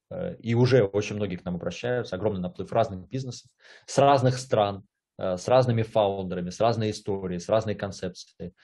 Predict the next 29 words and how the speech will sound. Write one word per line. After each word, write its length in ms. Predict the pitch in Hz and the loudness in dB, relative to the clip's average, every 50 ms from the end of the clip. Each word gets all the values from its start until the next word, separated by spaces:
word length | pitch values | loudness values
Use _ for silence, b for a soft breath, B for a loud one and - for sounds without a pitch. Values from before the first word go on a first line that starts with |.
| b b b b b _ | b b b b b _
Э, 400 | 95 95 92 92 90 90 87 87 - | -6 -4 -2 -2 0 -2 -2 -4 -6
потому 300 | 104 87 98 98 107 104 | -6 -4 -2 -2 -2 -2
что, 200 | 104 - - 95 | -4 -6 -8 -4
по 120 | - - 110 | -2 -2 -2
сути 220 | - 170 - 135 | 0 0 0 0
дела, 300 | 123 131 131 127 113 - | 2 4 4 4 4 2
токенизация 640 | - 110 - 117 113 113 98 131 139 135 - 113 95 | 0 -2 -4 -2 -2 0 2 2 0 0 -2 -6 -6
бизнеса 280 | 92 117 120 - - _ _ _ _ _ _ _ _ _ | -6 -6 -6 -8 -10 _ _ _ _ _ _ _ _ _
что 180 | - 92 87 - - | -14 -14 -12 -12 -12
мы 80 | 90 | -14
ж 100 | 85 - | -14 -12
понимаем, 420 | - 92 95 101 98 90 85 82 - b b b b b b b b b b - | -10 -8 -6 -4 -4 -4 -4 -6 -12 b b b b b b b b b b -6
э, 140 | 92 90 87 | -4 -4 -2
если 200 | 87 101 - - | -2 -4 -6 -8
смотреть 420 | 90 - - 92 - 101 95 87 98 | -8 -8 -8 -6 -4 -4 -4 -2 -2
вообще, 260 | 107 107 - - 123 101 - - - - _ _ _ _ _ | -2 0 2 4 4 2 2 -2 -8 -16 _ _ _ _ _
э, 60 | - - 90 85 87 | -16 -12 -10 -6 -2
развитие 420 | 101 113 101 107 117 117 - 92 90 | 0 0 0 0 -2 -2 -4 -6 -8
криптовалют 720 | - - - 95 - - 101 104 113 147 185 180 - - | -8 -10 -10 -10 -4 0 2 2 4 4 2 2 0 -4
и 40 | 92 | -6
развитие 380 | 92 98 95 101 90 - 107 | -6 -4 -6 -6 -6 -8 -10
этой 140 | 110 - - | -10 -10 -10
индустрии, 400 | 92 92 95 - - - 156 139 | -8 -8 -10 -12 -8 -4 -2 0
она 500 | 104 95 92 107 113 110 104 95 90 - b b b b b b _ | 0 0 0 0 0 0 0 -2 -4 -8 b b b b b b _
по 80 | - 95 | -2 0
большому 380 | 139 131 - - 175 151 120 | 0 0 2 2 2 2 2
счету 240 | - - 113 95 95 | 0 -2 -4 -4 -4
только 260 | - - 123 - 104 | -4 -4 -4 -4 -2
начинается. 580 | 95 95 - - 98 95 87 82 - - - | -6 -8 -10 -8 -6 -6 -6 -6 -8 -12 -18